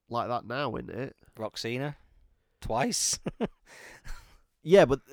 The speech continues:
Speaker 1: l-, like that, that Rock Cena that they announced a year out, like, I mean,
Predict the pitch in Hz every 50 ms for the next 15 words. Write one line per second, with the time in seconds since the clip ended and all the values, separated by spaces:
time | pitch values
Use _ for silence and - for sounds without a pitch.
0 | 151 151 190 - - - 180 175 175 151 131 165 175 - - 165 185 - 165 175
1 | 180 - - - 175 196 175 131 127 123 127 135 131 131 127 110 117 - 135 127
2 | 131 131 127 123 127 139 131 101 90 104 117 110 - - 123 127 127 131 127 -
3 | - _ _ _ _ _ _ _ _ _ _ _ _ _ _ _ _ - _ -
4 | - 135 135 135 127 127 123 120